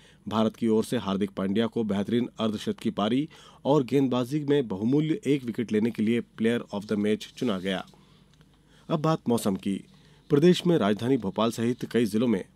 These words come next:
बादलों की लुकाछिपी के बीच कहीं हल्की तो कहीं तेज बारिश होने लगी है।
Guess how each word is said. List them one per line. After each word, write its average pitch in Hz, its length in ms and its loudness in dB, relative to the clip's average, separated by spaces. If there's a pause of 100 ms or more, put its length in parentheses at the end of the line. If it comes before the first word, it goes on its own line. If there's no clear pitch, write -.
बादलों 127 420 2
की 151 160 -4
लुकाछिपी 110 520 0
के 110 100 -2
बीच 113 300 2
कहीं 117 340 -4
हल्की 110 300 -2
तो 113 100 -6
कहीं 110 220 -2
तेज 110 340 -2
बारिश 101 380 -2
होने 113 260 0
लगी 92 240 -2
है। 95 200 -2